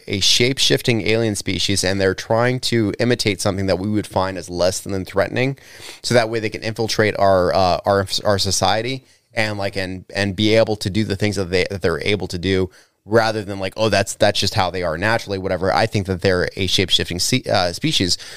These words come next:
which leads me to, like, to my question is, like, is that if they chose this, this form to invade Earth, if you were an, an invading alien species, what shape would you choose to, uh, to, like, to, uh, to infiltrate the, the society, whatever, and, like, and better affect your, uh, your takeover?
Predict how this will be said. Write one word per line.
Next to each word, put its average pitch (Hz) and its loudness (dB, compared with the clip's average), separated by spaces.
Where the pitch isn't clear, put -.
which 123 0
leads 143 4
me 127 4
to, - 0
like, 107 4
to 104 0
my 92 0
question 113 0
is, 120 4
like, 104 4
is 98 2
that 95 4
if 98 -2
they 113 2
chose 117 2
this, 123 2
this 147 0
form 92 -2
to 101 -2
invade 90 0
Earth, 87 -2
if 104 -2
you 139 6
were 175 6
an, 101 -2
an 107 0
invading 95 -4
alien 92 0
species, 98 0
what 110 0
shape 127 -4
would 90 -4
you 160 -2
choose 92 0
to, 110 4
uh, 85 4
to, - 0
like, 90 2
to, 95 0
uh, 90 4
to 95 -2
infiltrate 95 -2
the, 82 0
the 92 -8
society, 90 2
whatever, 87 0
and, 90 -2
like, 92 0
and 92 -2
better 87 0
affect 92 0
your, 85 0
uh, 80 2
your 78 -6
takeover? 80 -4